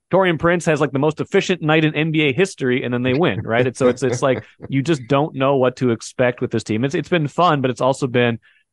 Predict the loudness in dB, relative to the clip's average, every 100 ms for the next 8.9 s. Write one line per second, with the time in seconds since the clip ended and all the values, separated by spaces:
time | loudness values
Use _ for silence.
0 | _ 0 2 4 4 2 0 -2 -2 -8
1 | -16 0 2 2 0 -4 -2 -2 0 0
2 | 0 0 -4 0 2 2 2 0 -2 -4
3 | -6 -8 -2 -2 -2 -4 0 0 0 0
4 | 0 -4 -8 -10 -10 -12 _ _ _ _
5 | _ _ _ _ -4 -4 -6 -10 -8 -4
6 | -4 -4 -4 -4 -4 -6 -4 -2 -2 -6
7 | -10 -18 -12 -8 -6 -6 -6 -10 -10 -10
8 | -10 -12 -14 -12 -12 -10 -10 -12 -20